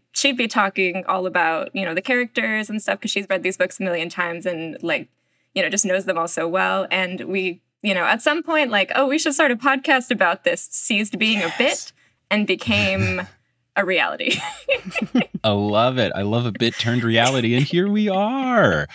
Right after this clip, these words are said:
Speaker 2: That's really fun. That's super fun. And you did mention Connecticut, which is the reason why the two of you are on this episode, and we will get into it. I did love,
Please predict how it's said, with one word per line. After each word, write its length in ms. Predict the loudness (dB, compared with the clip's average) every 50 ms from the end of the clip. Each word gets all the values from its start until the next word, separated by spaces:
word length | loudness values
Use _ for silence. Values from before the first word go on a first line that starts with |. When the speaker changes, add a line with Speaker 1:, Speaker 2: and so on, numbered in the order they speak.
| -12 -12 -12 -10 -10 -10 -10 0 4
Speaker 2:
That's 260 | 4 4 4 4 2
really 200 | 2 2 2 2
fun. 220 | 0 0 -2 -2 0
That's 180 | -2 -2 -2
super 200 | -4 -4 -6 -4
fun. 200 | -4 -2 -2 0 0
And 120 | 0 2
you 100 | 0 2
did 160 | 4 4 6
mention 320 | 6 4 4 2 0 -4 -4
Connecticut, 480 | -2 0 0 0 0 -2 -4 -4 -4 -2
which 160 | -2 -2 -2 2 4
is 400 | 6 6 6 6 4 2 -2 -6 -8 -16 -20 _ _ 0
the 140 | 0 2
reason 340 | 4 6 6 6 6 4 4
why 160 | 4 4 4
the 100 | 4 2 0
two 260 | 2 2 2 4 4
of 100 | 2 2
you 220 | 2 2 2 2
are 160 | 2 2 2 2
on 160 | 2 2 2
this 160 | 0 -2 -2
episode, 460 | -4 -4 -4 -6 -6 -6 -4 -6 -4 -4
and 160 | -4 -4 -2
we 140 | -2 -2 0
will 260 | 2 4 4 4 4
get 180 | 2 2 0
into 320 | 0 0 0 0 0 -2 -2
it. 80 | -2 0
I 140 | 0 0 0
did 300 | 2 4 4 4 4 4
love, 460 | 4 4 6 6 6 4 2 -2 -6